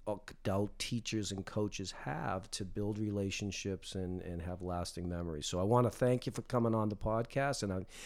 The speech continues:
I know for a fact this has been really helpful information.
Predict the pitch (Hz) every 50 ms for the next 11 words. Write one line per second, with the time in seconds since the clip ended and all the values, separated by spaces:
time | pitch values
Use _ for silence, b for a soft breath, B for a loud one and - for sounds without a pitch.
0 | B B B - 90 95 98 107 98 - - 92 - - 101 95 92 - - 92
1 | - - 90 90 - 85 90 87 87 85 80 78 82 85 82 - - 85 82 80
2 | 78 76 - 78 76 78 78 78 - - - -